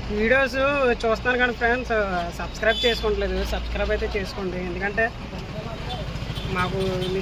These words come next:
సపోర్ట్ అనేది కావాలన్నమాట. మీరు సపోర్ట్ చేస్తే ఇంకా మంచి మంచి వీడియోలు అయితే చేయడానికి నేనైతే ట్రై చేస్తాను. సబ్స్క్రైబ్ అయితే చేయట్లేదు చాలామంది. వీడియో చూస్తున్నారు కానీ వీడియో నచ్చితే కనుక, ఆ,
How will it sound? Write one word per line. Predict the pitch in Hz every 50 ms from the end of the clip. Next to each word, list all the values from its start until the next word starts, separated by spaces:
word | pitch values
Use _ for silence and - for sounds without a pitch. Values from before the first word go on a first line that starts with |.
| 185 208
సపోర్ట్ | 185 - 208 208 240 240
అనేది | 247 254 247 240 208
కావాలన్నమాట. | 208 214 220 220 214 214 190 185 180 185 190 196 208
మీరు | 208 202 -
సపోర్ట్ | 214 190 180 208 220 - 233
చేస్తే | 226 214 - 240 240 233 247 226
ఇంకా | 202 220 220 226
మంచి | 214 202 202 214
మంచి | 226 214 226 220 226
వీడియోలు | 226 226 226 220 226
అయితే | 220 214 233 220 220
చేయడానికి | 208 208 214 220 226 220 220
నేనైతే | 220 208 202 196 196 226 220 214
ట్రై | 202 196 196 202
చేస్తాను. | 202 196 - - 180 175 185 196 - - - - - - - - - - - - - - - - - -
సబ్స్క్రైబ్ | 196 180 - - 226 240 240 226 233
అయితే | 233 247 233 220
చేయట్లేదు | 220 196 190 - 214 208 208 - 208
చాలామంది. | 185 185 185 196 208 214 202 196
వీడియో | 190 208 220 214 220
చూస్తున్నారు | 202 - - 220 208 196
కానీ | 196 202 220 220 -
వీడియో | 202 233 254 262 254
నచ్చితే | - - - 254 240 240
కనుక, | 240 240 247 269 277 277 269 - - - - - - 277 - - - - - - - - - - - -
ఆ, | 202 190